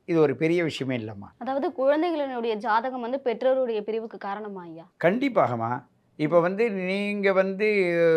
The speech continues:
Speaker 1: சும்மா பைக்லயே போயிடலாம்ன்ற ஒரு வாழ்க்கையை வ-, அனுப்பிச்சு இருப்பீங்க. அப்படி இருக்கும்போது ஒரு ஸ்கூல் பார்க்குறோம், அந்த ஸ்கூல் நல்லா அருமையா இருக்கு,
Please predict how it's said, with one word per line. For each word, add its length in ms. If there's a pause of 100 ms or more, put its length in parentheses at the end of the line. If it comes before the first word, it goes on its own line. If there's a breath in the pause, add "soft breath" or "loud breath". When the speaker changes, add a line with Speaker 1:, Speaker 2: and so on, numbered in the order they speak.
(320)
Speaker 1:
சும்மா 220
பைக்லயே 420
போயிடலாம்ன்ற 800
ஒரு 80
வாழ்க்கையை 420 (140)
வ-, 280
அனுப்பிச்சு 420
இருப்பீங்க. 320 (680 soft breath)
அப்படி 260
இருக்கும்போது 440
ஒரு 320
ஸ்கூல் 380
பார்க்குறோம், 440
அந்த 100
ஸ்கூல் 320
நல்லா 300
அருமையா 280
இருக்கு, 260